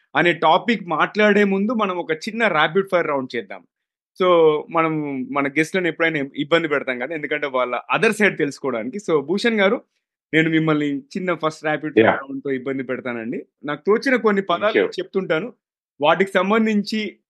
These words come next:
Speaker 1: మీకు మైండ్‌లోకి ఏది వస్తే నాకు అది చెప్పండి. ఓకే, so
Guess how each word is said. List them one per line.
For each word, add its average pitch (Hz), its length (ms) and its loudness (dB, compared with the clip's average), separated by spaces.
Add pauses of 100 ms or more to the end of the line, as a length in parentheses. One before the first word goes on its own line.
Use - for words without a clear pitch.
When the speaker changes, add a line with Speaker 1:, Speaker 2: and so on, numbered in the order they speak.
(120)
Speaker 1:
మీకు 165 280 0
మైండ్‌లోకి 170 580 2
ఏది 185 180 2
వస్తే 180 200 -4
నాకు 151 200 -4
అది 123 180 -2
చెప్పండి. 104 300 -8 (100)
ఓకే, 143 220 -6
so 127 440 -4